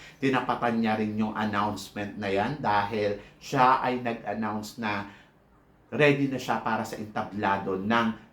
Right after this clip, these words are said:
Miss Universe Thailand. O, di ba? So, ang chika dito, siya kaya ang manalong Miss Universe Thailand ngayong taon na to. At kung sakaling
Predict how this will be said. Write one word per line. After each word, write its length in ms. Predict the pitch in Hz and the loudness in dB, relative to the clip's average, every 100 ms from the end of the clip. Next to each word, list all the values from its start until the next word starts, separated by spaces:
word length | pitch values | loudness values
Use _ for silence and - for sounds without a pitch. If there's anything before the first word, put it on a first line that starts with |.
| 113 | 0
Miss 380 | 143 147 147 131 | 4 4 4 -2
Universe 960 | 123 143 143 127 110 110 - - - | 2 4 4 2 2 2 0 -6 -12
Thailand. 760 | - 107 92 92 90 90 87 85 | -4 -2 0 0 0 0 -2 -4
O, 220 | 95 95 | -2 0
di 160 | 110 110 | 2 6
ba? 560 | 123 131 147 170 294 - - - | 8 10 10 8 4 -6 -16 0
So, 80 | 165 160 160 160 151 - | 4 6 6 6 4 2
ang 320 | 160 165 160 | 0 0 -4
chika 420 | - 220 220 190 | -4 -2 0 -2
dito, 460 | 185 170 170 185 180 | 0 -4 0 4 4
siya 180 | - 160 | 4 2
kaya 600 | 165 160 170 214 240 - | 4 6 8 8 8 4
ang 560 | - 226 262 247 180 175 | 6 8 8 6 2 0
manalong 640 | 165 151 151 175 190 160 | 0 0 0 0 -2 -4
Miss 300 | 143 156 - | -4 -6 -6
Universe 460 | 156 147 143 143 - | -4 -2 0 0 0
Thailand 400 | 127 127 123 123 | 2 4 2 2
ngayong 240 | 120 117 - | 0 -2 -2
taon 220 | 120 117 | -2 0
na 100 | 110 | 0
to. 140 | - | 2
At 160 | 123 - | 2 0
kung 160 | 147 | -4
sakaling 640 | 143 147 151 147 156 160 | -4 0 6 6 6 2